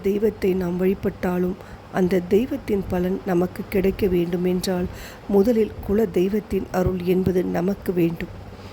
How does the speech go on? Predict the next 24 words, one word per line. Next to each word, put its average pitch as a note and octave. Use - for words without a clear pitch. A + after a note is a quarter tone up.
அதனால் G#3+
எந்த G#3
ஒரு G3
செயலை G3+
செய்வதாக G3+
இருந்தாலும் F3+
முதலில் A3+
குல G#3
தெய்வத்தை F#3+
நாம் F#3
வழிபாடு F#3+
செய்ய F3+
வேண்டும். F3
ஒருவேளை G3+
குல G3+
தெய்வ G3
வழிபாடு F#3+
செய்தும் F3+
குலதெய்வத்தின் G3+
அருளை F#3
நம்மால் F#3+
பெற F#3
முடியவில்லை F3+
என்றாலோ, F#3